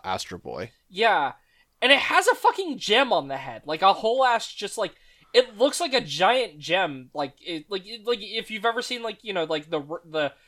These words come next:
Speaker 2: uh, a cartoon ring with, like, a really tall gem on it. It has one of those on top
Speaker 1: Uh-huh.
Speaker 2: of its head. <laughs>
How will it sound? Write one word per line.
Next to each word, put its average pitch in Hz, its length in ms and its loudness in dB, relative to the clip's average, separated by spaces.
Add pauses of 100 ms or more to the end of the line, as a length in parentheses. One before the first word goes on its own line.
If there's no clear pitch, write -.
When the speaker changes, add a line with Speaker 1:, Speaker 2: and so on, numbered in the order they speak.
(380)
Speaker 2:
uh, 175 200 2
a 185 60 4
cartoon 226 720 -2 (120)
ring 175 300 -4
with, 156 240 -4
like, 151 140 -4
a 147 100 2
really 151 340 -4
tall 160 260 -4
gem 139 300 -4
on 202 160 -2
it. 254 220 -4 (440)
It 202 100 2
has 269 180 8
one 311 120 4
of 285 60 0
those 269 180 4
on 220 140 2
top 233 220 4
Speaker 1:
Uh-huh. 196 60 -4
Speaker 2:
of 196 100 -10
its - 120 -8
head. - 540 -8
<laughs> - 60 -20